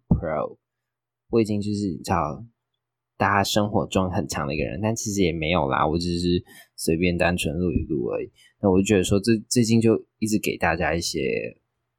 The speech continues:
我的想法、我的经验好了。那我觉得就是回首这段路程，觉得自己学到了很多欸。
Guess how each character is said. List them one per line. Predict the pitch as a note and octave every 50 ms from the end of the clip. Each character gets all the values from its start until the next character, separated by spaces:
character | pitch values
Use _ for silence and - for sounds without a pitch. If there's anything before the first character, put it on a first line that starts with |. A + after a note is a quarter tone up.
| _ _ _ _
我 | - E2 D#2
的 | E2
想 | D#2 - - C2 C#2+ F2 F2+
法、 | - D2 - - - _
我 | - F#2+ F2+ E2+
的 | D#2 - - - - -
经 | - F2 D#2+ F2+ F2
验 | F2 F#2+ C3 -
好 | - - - - F2 G1+ -
了。 | G1+ - - - - _ _ _ _ _ _ _ _ _
那 | - G#2+
我 | F#2 E2+
觉 | - E2
得 | D#2 D2+ C#2+
就 | - F#2+ F#2
是 | - - F#2+ F#2 F2+ E2+ C2 - B2 B2 - _
回 | _ - - - G#2 G2+ A#2
首 | B2 - C#3 G#2+ F#2+
这 | F#2+ G2+
段 | G2 G2 F#2+
路 | G2+ G#2+ G#2 F#2+ E2
程， | - - - F#2 C2+ A#1 G1+ - - -
觉 | - F#2
得 | F2+ E2+
自 | - -
己 | A2 F2+
学 | D#2 - D#2 C#2
到 | - E2+ E2+ E2+
了 | F2+ E2+
很 | - - - - - - - - _ _
多 | - D#2+ C2 B1+ B1+ C2+ -
欸。 | - - -